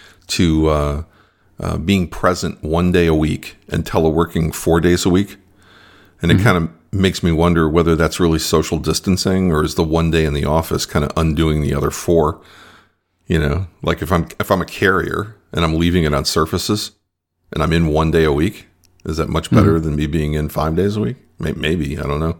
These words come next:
Speaker 1: But I mean, it, that, that is changing. And what I noticed is, um, even tonight, I mean, tonight for dinner, there was a, a small group of folks on, uh, Facebook, but they were talking about, um,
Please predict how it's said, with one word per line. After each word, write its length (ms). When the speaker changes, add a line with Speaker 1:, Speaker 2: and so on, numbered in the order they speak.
Speaker 1:
But 140
I 40
mean, 300
it, 180
that, 300
that 200
is 120
changing. 640
And 120
what 180
I 80
noticed 500
is, 340
um, 200
even 200
tonight, 380
I 60
mean, 100
tonight 320
for 120
dinner, 400
there 180
was 180
a, 200
a 100
small 380
group 260
of 80
folks 400
on, 260
uh, 120
Facebook, 640
but 80
they 80
were 120
talking 360
about, 400
um, 480